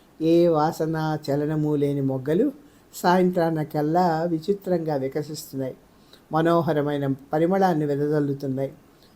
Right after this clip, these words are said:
సృష్టికర్త గొప్పతనం చాటడానికి ఈ జాజి మొగ్గలు చాలు.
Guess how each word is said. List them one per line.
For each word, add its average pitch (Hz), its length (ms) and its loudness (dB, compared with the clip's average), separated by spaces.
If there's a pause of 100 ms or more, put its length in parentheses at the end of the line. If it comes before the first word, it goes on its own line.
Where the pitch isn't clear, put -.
సృష్టికర్త 180 800 -2
గొప్పతనం 156 760 0
చాటడానికి 143 720 -2 (440)
ఈ 139 340 2
జాజి 123 280 -2
మొగ్గలు 180 400 0 (100)
చాలు. 147 240 -4